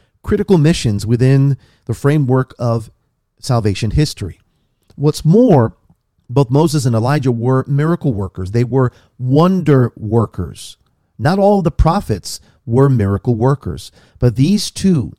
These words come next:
illustrious prophets, they were. They performed many signs and wonders, prodigious acts of God. They both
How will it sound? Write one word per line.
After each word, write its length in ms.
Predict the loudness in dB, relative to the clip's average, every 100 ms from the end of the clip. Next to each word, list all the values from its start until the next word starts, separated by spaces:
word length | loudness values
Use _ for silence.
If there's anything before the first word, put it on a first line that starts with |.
| -4
illustrious 560 | 0 0 0 -2 -2
prophets, 500 | -2 0 0 -2 -6
they 280 | -4 0 0
were. 480 | 0 0 -2 -4 _ _ _ _ _ -6
They 100 | -4
performed 500 | -4 -2 0 2 2
many 220 | 0 -2
signs 720 | -2 0 0 0 -2 -6 -8 -18 _ -6
and 240 | -4 -2
wonders, 420 | 0 0 -2 -8 -18 -10
prodigious 720 | -4 -4 0 0 2 -2 -4
acts 400 | -6 -6 -6 -14 -16 _ -6
of 160 | -4
God. 460 | -2 -2 -4 -8 -16 _ _ _ -12
They 300 | 0 2 4
both 480 | 4 4 2 -2